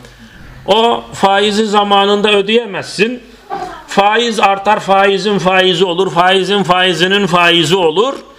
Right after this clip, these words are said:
Sen bunu ne yapamazsın? Ödeyemezsin. Ondan sonra bütün malını, mülkünü satsan ne faizi ödersin, ne efendime söyleyeyim faizin faizini ödeyebilirsin.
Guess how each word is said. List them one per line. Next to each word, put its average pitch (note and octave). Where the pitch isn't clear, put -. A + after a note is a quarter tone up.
Sen G3
bunu F#3+
ne G3
yapamazsın? E3+
Ödeyemezsin. C3+
Ondan E3+
sonra D#3
bütün F#3+
malını, D#3+
mülkünü D#3+
satsan G3+
ne F#3
faizi D#3+
ödersin, F3
ne -
efendime D#3
söyleyeyim F#3
faizin C#3+
faizini C#3
ödeyebilirsin. A2+